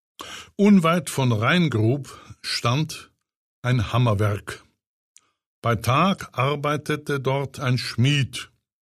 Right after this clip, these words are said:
Wenn er am Abend heimging, kam der Wächter des Hammerwerks und sah nach, ob das Schmiedefeuer schlief oder vielleicht ein Dieb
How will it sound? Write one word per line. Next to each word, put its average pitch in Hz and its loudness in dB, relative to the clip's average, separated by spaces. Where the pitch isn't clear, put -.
Wenn 151 4
er 147 4
am 131 2
Abend 139 0
heimging, 123 2
kam 143 -2
der 110 2
Wächter 131 0
des 160 -2
Hammerwerks 196 0
und 139 -2
sah 113 2
nach, 127 0
ob 139 -4
das 135 2
Schmiedefeuer 131 2
schlief 185 0
oder 190 2
vielleicht 139 -4
ein 127 4
Dieb 170 6